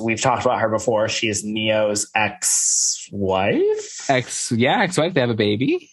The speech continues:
Speaker 1: Yeah, they have a
Speaker 2: Yeah.
Speaker 1: baby. They're doing, like, so they're doing this little candle making thing. I think this would be fun. I would do this.
Speaker 2: I think this would be fun,
Speaker 1: This would
Speaker 2: too.
Speaker 1: be so cool to, like, pick your, like, scents and stuff.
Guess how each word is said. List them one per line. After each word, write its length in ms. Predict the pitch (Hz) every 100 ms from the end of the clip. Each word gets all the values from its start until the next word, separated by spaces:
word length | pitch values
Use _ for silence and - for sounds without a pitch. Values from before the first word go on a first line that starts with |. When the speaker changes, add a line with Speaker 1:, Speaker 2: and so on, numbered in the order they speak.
| -
Speaker 1:
Yeah, 340 | 110 104 101
they 80 | 107
have 100 | 113
a 40 | 117
Speaker 2:
Yeah. 60 |
Speaker 1:
baby. 380 | 110 107 123 151
They're 140 | 147 117
doing, 220 | 117 113
like, 180 | 113 104
so 160 | -
they're 120 | 120 120
doing 180 | 123
this 180 | 127 123
little 160 | 139 120
candle 460 | - - 139 127 113
making 360 | 107 101 107
thing. 140 | 110 117
I 80 |
think 180 | 202 370
this 160 | 392 -
would 60 | 147
be 80 |
fun. 440 | 135 117 101 98 117 139
I 100 | 127
would 100 | 147
do 80 | -
this. 80 | 90
Speaker 2:
I 180 | 131 214
think 240 | 269 311 247
this 160 | 208
would 120 | 220 190
be 120 | 190
fun, 280 | 185 175 180
Speaker 1:
This 120 | 160
would 80 | 220
Speaker 2:
too. 40 |
Speaker 1:
be 60 | 123
so 400 | - 175 160 175
cool 200 | 170 175
to, 60 | 143
like, 200 | 139 127
pick 240 | 143 120
your, 140 | 135 135
like, 180 | 123
scents 320 | - 123 113 -
and 120 | 135
stuff. 360 | - 160 165